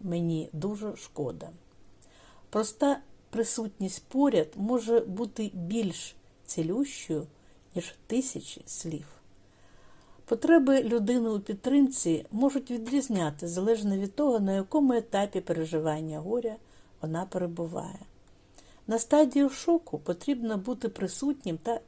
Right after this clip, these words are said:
піклуватися про людину, що переживає втрату. Е, висловлювати свою турботу і увагу краще через дотики, потиск руки чи обійми.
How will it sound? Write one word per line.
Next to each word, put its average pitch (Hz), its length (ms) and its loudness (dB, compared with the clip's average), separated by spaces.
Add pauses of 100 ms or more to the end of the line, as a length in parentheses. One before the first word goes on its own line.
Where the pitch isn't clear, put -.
піклуватися 190 760 -2
про 160 240 -2
людину, 220 480 -4 (340)
що 160 140 -8
переживає 165 640 -2
втрату. 156 640 -10 (1300)
Е, 180 180 6
висловлювати 220 840 4
свою 226 300 2
турботу 196 680 2
і 170 220 2
увагу 208 500 4
краще 214 500 -2
через 233 380 -2
дотики, 165 560 0
потиск - 580 -2
руки 175 560 -4
чи - 180 -2
обійми. 160 680 -4